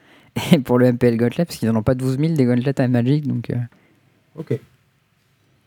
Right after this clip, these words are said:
Speaker 2: Est-ce que, est-ce qu'il y a des petits noms que, que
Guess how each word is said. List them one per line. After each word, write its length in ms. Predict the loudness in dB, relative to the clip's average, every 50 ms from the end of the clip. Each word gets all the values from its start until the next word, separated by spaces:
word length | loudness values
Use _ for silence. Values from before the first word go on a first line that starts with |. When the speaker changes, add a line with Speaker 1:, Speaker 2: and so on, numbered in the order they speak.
| _ _ _ _ _ _ _ _ _ _ _ _ _ _ _ _ _ _ _ _ _ _ _ -20 -20 -16 -6 -2
Speaker 2:
Est-ce 140 | -2 -2 2
que, 120 | 4 4 6 6 6
est-ce 140 | 4 2 2
qu'il 140 | 2 4
y 80 | 4 4
a 40 | 4
des 100 | 2 0
petits 200 | -4 -4 -2 0
noms 160 | 2 2 2
que, 140 | 2 2 2
que 300 | 2 2 2 0 0 -2